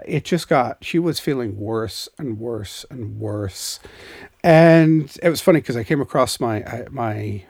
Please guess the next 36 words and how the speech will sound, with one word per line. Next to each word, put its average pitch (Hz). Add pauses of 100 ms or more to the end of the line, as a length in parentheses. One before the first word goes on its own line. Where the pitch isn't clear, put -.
booklet 151
that 110
I 101
had 110
printed -
off 113
for -
the 98
Sweet -
Setup 120 (520)
with 123
all 123
of 110
my 110
stuff. 117
And 127
I 123
just 151
realized 120 (340)
it's 151
still 170
in 160
the 147
folder, 139
probably 143
where 120
I 110
dropped 113
it 117
at -
Christmas, - (100)
early 131
in 123
the 117
new 113
year, 127